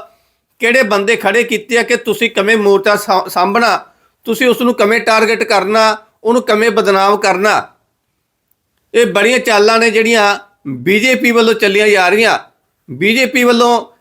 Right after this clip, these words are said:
ਜਿਹੜਾ ਕਿ ਬਾਰ-ਬਾਰ ਜਿਹੜੀ ਤੁਸੀਂ ਦੇਖ ਲਓ, ਪ-, ਇੱਕ ਪੰਦਰਾਂ ਵਾਰੀ ਇੱਕ ਬਲਾਤਕਾਰੀ,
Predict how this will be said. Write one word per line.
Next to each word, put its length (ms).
ਜਿਹੜਾ 240
ਕਿ 140
ਬਾਰ-ਬਾਰ 720
ਜਿਹੜੀ 220
ਤੁਸੀਂ 360
ਦੇਖ 220
ਲਓ, 80
ਪ-, 160
ਇੱਕ 140
ਪੰਦਰਾਂ 480
ਵਾਰੀ 260
ਇੱਕ 140
ਬਲਾਤਕਾਰੀ, 840